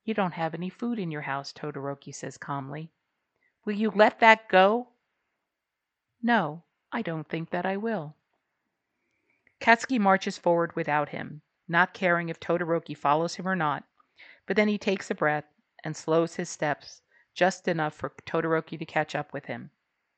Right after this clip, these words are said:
It's four in the morning, and he's taking him home to meet his cat. And Todoroki is smiling like he's not tired enough to collapse at any minute.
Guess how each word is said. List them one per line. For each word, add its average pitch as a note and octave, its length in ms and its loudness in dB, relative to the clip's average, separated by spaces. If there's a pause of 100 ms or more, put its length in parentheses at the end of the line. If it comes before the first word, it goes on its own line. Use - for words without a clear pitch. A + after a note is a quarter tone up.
(720)
It's - 220 -8
four E3 260 2
in F3+ 100 0
the G3 80 -2
morning, D3+ 520 -4 (560)
and E3+ 100 -6
he's E3 160 -6
taking G3 380 -2
him G3 120 -2
home E3+ 220 -2
to F3+ 140 -12
meet D#3+ 180 -8
his E3 160 -10
cat. C3+ 340 -6 (720)
And F3 120 -4
Todoroki G#3 600 2
is F3+ 100 -4
smiling D#3+ 520 0
like D#3 200 -6
he's D#3 200 -14
not E3+ 240 0
tired E3+ 320 6
enough C#3+ 260 -4 (300)
to - 80 -16
collapse E3 460 0
at D3+ 100 -4
any E3+ 240 0
minute. C#3 320 -6